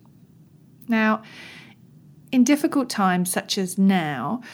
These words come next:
participants could be bringing a variety of emotional states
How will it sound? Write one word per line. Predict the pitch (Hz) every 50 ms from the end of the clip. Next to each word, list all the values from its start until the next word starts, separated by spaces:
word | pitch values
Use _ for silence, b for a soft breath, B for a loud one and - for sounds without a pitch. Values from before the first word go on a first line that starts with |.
| B B B B B B -
participants | - 240 233 233 - 269 247 254 277 254 - 254 233 - - -
could | - 247 214 190
be | - 208
bringing | 202 196 - - 196 202 202 196 196 196 196 190 196 190 - -
a | 202
variety | 190 - 202 196 190 196 208 226 226 240 240 226 220 220 - - 190 180
of | 170 180
emotional | 185 185 185 190 190 190 190 - - 196 190 180 180
states | - - - 160 - - - - - - - - -